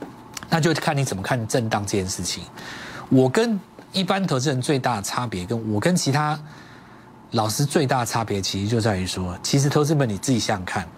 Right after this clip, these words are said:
这是一个大多头的格局，从这里要涨到这里，对不对？它的过程当中一定会有震荡，所以当那个震荡出现的时候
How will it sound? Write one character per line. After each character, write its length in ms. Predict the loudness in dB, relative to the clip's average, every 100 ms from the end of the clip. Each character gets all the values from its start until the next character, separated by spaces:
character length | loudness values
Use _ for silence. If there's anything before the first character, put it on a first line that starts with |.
| -6
这 120 | 0
是 120 | 2 2
一 20 |
个 80 | 2
大 220 | 0 0
多 180 | 0 0
头 100 | -2
的 100 | -6
格 180 | -6 -8
局， 180 | -8 -10 -18 -20 -20 -18 -14 -14 -14 -16 -16 -18 -20 -12 0
从 200 | 2 2
这 120 | 2
里 80 | 4
要 140 | 4
涨 160 | 2 0
到 60 |
这 140 | 0 -2
里， 180 | -2 -10 -10
对 100 | -4
不 80 | -2
对？ 200 | -2 -6 -10 -2
它 120 | 0
的 60 |
过 180 | 4 4
程 180 | 4 2
当 140 | 2
中 140 | 2 2
一 40 |
定 140 | 2 4
会 80 |
有 80 | 2
震 260 | 0 -4 -2
荡， 180 | -6 -8 -14 -20 -20 -20 -20 -20 -20 -20 -20 -20 -20 -20 -20 -20 -20 -20 -20 -20 -14 -4
所 180 | 0
以 60 | 2
当 200 | 2 0
那 80 | 2
个 100 | 2
震 280 | 2 0 0
荡 180 | 0
出 180 | 0 0
现 180 | 0 0
的 120 | -2
时 160 | -4 -6
候 220 | -6 -8